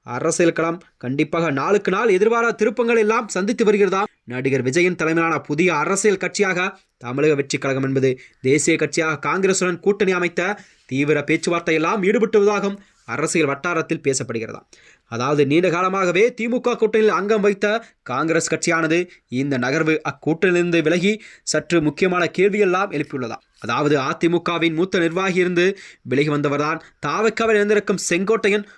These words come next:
புதிய கட்சியினை கூட்டணி வியூகத்தெல்லாம் ஒரு முக்கிய பங்கு வகிப்பதாக கூறப்படுகிறதாம். டெல்லியில் உள்ள காங்கிரஸ் தலைவருடன் அவர் பேசி முடிவெட்டதாகவும், எதிர்வரும் தேர்தலில் கண்டிப்பாக தாவேக்காவுடன் கூட்டணி அமைப்பது உறுதி என்று அவர் நடிகர் விஜய்க்கு நம்பிக்கை அளித்திருப்பதாகவும் கூறப்படுகிறதா.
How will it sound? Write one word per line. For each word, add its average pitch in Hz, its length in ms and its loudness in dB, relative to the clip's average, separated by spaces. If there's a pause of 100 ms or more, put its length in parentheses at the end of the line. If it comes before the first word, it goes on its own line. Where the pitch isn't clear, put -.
(100)
புதிய 151 400 0
கட்சியினை 160 460 -2
கூட்டணி 160 360 -2
வியூகத்தெல்லாம் 185 640 2 (220)
ஒரு 143 280 -2
முக்கிய 156 380 0
பங்கு 175 400 0
வகிப்பதாக 165 380 -2
கூறப்படுகிறதாம். 123 600 -6 (360)
டெல்லியில் 143 420 2
உள்ள 156 260 2
காங்கிரஸ் 175 540 -2
தலைவருடன் 165 360 0
அவர் 143 220 -6
பேசி 165 300 0
முடிவெட்டதாகவும், 170 640 0 (300)
எதிர்வரும் 139 500 0
தேர்தலில் 170 340 2
கண்டிப்பாக 185 720 -2
தாவேக்காவுடன் 208 640 0 (240)
கூட்டணி 151 360 -4
அமைப்பது 180 520 2
உறுதி 214 220 2
என்று 202 380 0 (180)
அவர் 123 300 -6
நடிகர் 139 360 0
விஜய்க்கு 175 380 0
நம்பிக்கை 175 440 -2
அளித்திருப்பதாகவும் 175 640 -2
கூறப்படுகிறதா. 127 520 -4